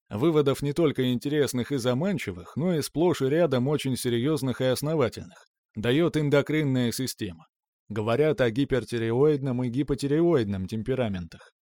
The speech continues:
о типе титаноидном и типе базодовоидном, о типах гипогенитальном, гипосупраренальном, гипо- и гиперпитуитарном. Если с одной стороны можно это ещё раз подчеркнуть,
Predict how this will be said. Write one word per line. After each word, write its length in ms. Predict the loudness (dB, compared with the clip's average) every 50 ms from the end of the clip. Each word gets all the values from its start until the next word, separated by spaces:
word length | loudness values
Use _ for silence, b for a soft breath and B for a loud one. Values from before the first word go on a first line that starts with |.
| _ -8
о 140 | -6 -6 -4
типе 280 | -2 -4 -2 0 -2
титаноидном 920 | 0 0 0 0 0 0 0 0 -2 -2 -2 -2 -2 -2 -4 -2 -2 -2
и 80 | -4 -4
типе 320 | -2 -2 -2 0 0 -2
базодовоидном, 1080 | 0 0 0 0 2 0 2 2 2 2 2 2 2 2 2 0 -4 -8 -12 -12 -14 -18 _ _ _ _ _ _ _ -8
о 160 | -6 -6 -4
типах 380 | -2 -4 -2 0 0 0 0 -2
гипогенитальном, 1120 | -4 -6 -2 -2 -2 -2 -2 -2 -2 -2 -4 -4 -2 -2 -2 -2 -2 -4 -6 -6 -8 -12 _ _ _ _ _
гипосупраренальном, 1200 | -12 -4 -2 -2 0 0 0 0 0 -2 0 0 2 2 2 2 0 0 -2 -2 -4 -6 -10 -18 -20 _ _ _ _ _ _ _ _ _ _ -12
гипо- 380 | -8 -4 -2 -2 0 2 2 2
и 100 | 2 0
гиперпитуитарном. 1300 | 0 -2 -2 0 2 0 0 0 -2 -4 -2 0 0 0 0 2 2 0 0 0 -2 -8 -14 -16 -20 _ _ _ _ _ _ _ _ _ _ _ _ _ _ _ -8
Если 480 | -4 0 0 0 0 0 2 2 2
с 80 | 2 2
одной 340 | 2 2 2 2 0 0 0
стороны 520 | 0 0 0 0 0 0 0 -2 -2 -2
можно 320 | -2 -2 -4 -4 -2 -2
это 220 | -2 -2 -2 -2 -2
ещё 300 | -2 -2 -2 -4 -4 -2
раз 240 | 0 0 0 -2 -2
подчеркнуть, 800 | -6 -8 -8 -6 -4 -4 -4 -2 -2 -4 -4 -4 -6 -8 -12